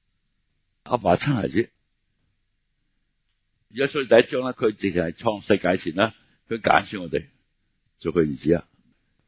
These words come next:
希伯來書更加寶貴啦，嗰度話我係宇宙中嘅長子啊。如果你認識自己，冇嚟自卑㗎。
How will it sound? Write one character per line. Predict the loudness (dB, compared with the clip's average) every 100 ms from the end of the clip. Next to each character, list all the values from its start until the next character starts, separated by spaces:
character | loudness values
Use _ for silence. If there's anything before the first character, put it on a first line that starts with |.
| _ _ _
希 | -4 0 2
伯 | 2
來 |
書 | 0 0
更 | 0
加 | -2
寶 | -6
貴 | -2
啦， | -2
嗰 | -2
度 | -8 -12
話 | -14 -16 _ _ _ _ -2
我 | 2 2
係 | 2
宇 | 0 -4
宙 | -4
中 | -12
嘅 | -10
長 | -12 -4
子 | -2
啊。 | -2 -6 _ _ _ _ _ _ _ _ _ _ _ _ _ _ _ _ _ _ _ _ _ _ _ _ _ _ _ _ _ _ _ _ _ _ _ _ _ _ _ _ _ _ _ _ -4
如 | 0
果 | 0
你 |
認 | 0
識 | -6
自 | -2
己， | 2
冇 | 2 0 -6
嚟 | -8
自 | -8 -8
卑 | 0 0
㗎。 | 0